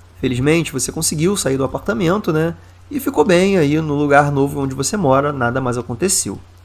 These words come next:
Foi muito bom receber um relato novamente seu, Max. Espero que você envie mais relatos aí, caso aconteça alguma coisa contigo.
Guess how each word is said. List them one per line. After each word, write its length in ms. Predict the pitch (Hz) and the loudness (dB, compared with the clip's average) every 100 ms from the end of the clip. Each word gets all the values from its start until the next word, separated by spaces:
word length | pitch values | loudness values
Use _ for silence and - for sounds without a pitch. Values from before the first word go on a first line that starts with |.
| - | -8
Foi 140 | - | -4
muito 200 | 135 185 | -2 0
bom 160 | 165 180 | 2 4
receber 320 | 165 - 147 | 4 2 0
um 40 | 151 | 2
relato 380 | 156 139 147 | 4 4 4
novamente 400 | 135 135 135 151 | 0 0 0 0
seu, 260 | - 135 151 | -2 2 2
Max. 420 | 151 135 - - - - - | 2 0 -4 -14 -16 -20 -20
Espero 340 | - - 151 | -6 6 6
que 100 | 156 | 6
você 200 | 156 147 | 0 0
envie 240 | 170 156 160 | 2 2 2
mais 180 | 151 156 | 2 4
relatos 440 | 214 151 180 - | 6 8 6 2
aí, 260 | 135 135 175 | 2 4 2
caso 380 | 135 123 131 127 | 2 0 0 -4
aconteça 420 | - 120 127 131 | -6 -6 -4 -4
alguma 160 | 131 | -4
coisa 200 | - 131 | -4 -4
contigo. 540 | 135 190 - 175 180 | -4 -4 -4 2 2